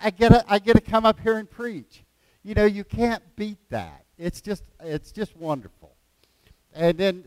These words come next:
uh, and, and then to top it all off, God gives me a, a new grandson. He's gonna be a year old, uh,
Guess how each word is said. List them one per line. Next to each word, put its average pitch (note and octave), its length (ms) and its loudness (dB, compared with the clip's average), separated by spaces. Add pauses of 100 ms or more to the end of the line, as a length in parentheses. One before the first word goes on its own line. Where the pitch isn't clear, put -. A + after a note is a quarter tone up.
uh, D3+ 360 2
and, D#3+ 400 -8
and F3 180 -8
then G3 120 -10
to F3+ 100 -6
top F#3+ 300 2
it F3+ 60 -2
all F3 220 2
off, F3 240 0
God D#3 220 -4
gives C#3+ 180 -14
me D#3 120 -12
a, B2+ 140 -4 (320)
a D3+ 120 -2
new F3 160 -2
grandson. C3+ 680 -4
He's B2 180 -14
gonna C3 140 -12
be B2 120 -6
a A#2+ 40 -4
year B2 320 -4
old, B2 240 -2 (560)
uh, A#2+ 600 -4